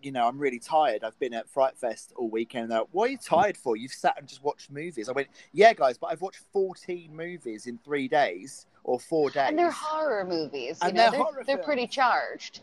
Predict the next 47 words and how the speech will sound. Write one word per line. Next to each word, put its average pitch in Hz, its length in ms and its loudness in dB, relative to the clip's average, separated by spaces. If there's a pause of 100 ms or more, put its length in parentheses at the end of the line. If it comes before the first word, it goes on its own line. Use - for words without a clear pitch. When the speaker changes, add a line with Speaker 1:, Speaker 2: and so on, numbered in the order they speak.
Speaker 2:
Yeah. 226 460 -2
Speaker 1:
Yes. - 680 -12 (500)
And - 100 -18
some 196 240 -2
of 208 80 -8
them 214 160 -2
are 208 60 -8
good, 165 360 -2 (760)
and 117 80 -18
some 151 240 -10
of 175 60 -8
them 196 120 -6
are 196 60 -6
not 185 420 0
so 135 260 0
good, 123 320 0
but - 100 -4
they're 147 180 4
all 175 80 0
fun 117 400 6
because 120 340 -8
you're 139 120 -4
enjoying 135 440 -4
it 127 140 -8
in, 123 160 -8
like, 120 200 0
the 123 120 -6
environment 120 760 -2
of, 113 320 -2 (380)
you 127 80 -8
know, 127 100 0
we're 135 140 -4
all 139 180 0
here 120 240 0
to - 120 -18
have 117 200 -4
a 110 40 -12
good 110 200 -8
time. - 380 -10 (680)
Speaker 2:
Oh, - 60 0
Speaker 1:
And, 123 300 2
Speaker 2:
well, 131 220 4
we 254 140 2
Speaker 1:
uh, - 0 -
Speaker 2:
might 240 200 2
have 202 300 -2
to 180 260 -4